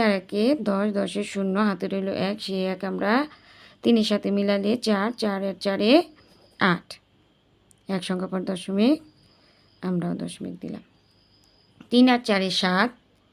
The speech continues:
সরি, এখন আমরা বিয়োগ অঙ্ক করব, বিয়োগ চিহ্ন আছে। চার থেকে তিন গেলে এক থাকে,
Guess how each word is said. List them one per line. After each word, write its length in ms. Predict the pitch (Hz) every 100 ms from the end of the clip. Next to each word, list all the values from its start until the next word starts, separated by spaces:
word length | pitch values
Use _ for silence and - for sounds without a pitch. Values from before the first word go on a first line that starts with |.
| _ _ _ _ -
সরি, 380 | 185 185 190 277 - - _ _ _ _ _ _ _ _ _ -
এখন 240 | 208 214 196
আমরা 220 | 185 208 294 - _ _ _ _ _ -
বিয়োগ 240 | 233 220 208
অঙ্ক 120 | 185 190 185
করব, 200 | 180 185 226 302 208
বিয়োগ 220 | 202 180 -
চিহ্ন 200 | 190 196 190
আছে। 260 | - - 240 302 _ _ - - _ -
চার 180 | 240 233 226
থেকে 220 | 220 220 220
তিন 140 | 220 220
গেলে 280 | 208 202 208 269 330 - _ _ _ _ _ _ _ -
এক 180 | 214 208 202
থাকে, 340 | 185 196